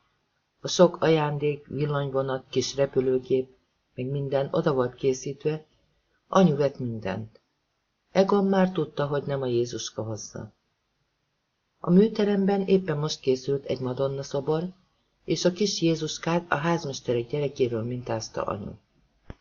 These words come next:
Ez olyan érthetetlen volt. Majd egy templommal letéltelnek, keresztet vetnek, felnéznek erre a kis Jézuskára,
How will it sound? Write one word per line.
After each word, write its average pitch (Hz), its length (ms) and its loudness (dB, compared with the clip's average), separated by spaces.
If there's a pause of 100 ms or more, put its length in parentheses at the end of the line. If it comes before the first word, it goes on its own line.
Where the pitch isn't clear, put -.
(540)
Ez 180 300 0
olyan 226 300 6
érthetetlen 120 800 0
volt. 98 360 -4 (140)
Majd 180 240 4
egy 185 140 2
templommal 147 680 2
letéltelnek, 160 840 0 (360)
keresztet 143 600 -2
vetnek, 156 480 -6 (440)
felnéznek 190 640 2
erre 131 180 2
a 123 80 -2
kis - 260 -8
Jézuskára, 165 840 -2